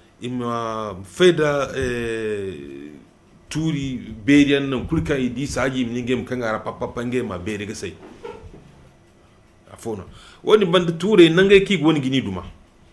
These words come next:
Bore mu kai gini hallasa mo bori.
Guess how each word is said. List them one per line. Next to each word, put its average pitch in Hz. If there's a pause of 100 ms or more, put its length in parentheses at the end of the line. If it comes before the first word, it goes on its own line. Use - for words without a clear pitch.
(180)
Bore 139
mu 170
kai 147
gini 127
hallasa 110
mo 95
bori. 87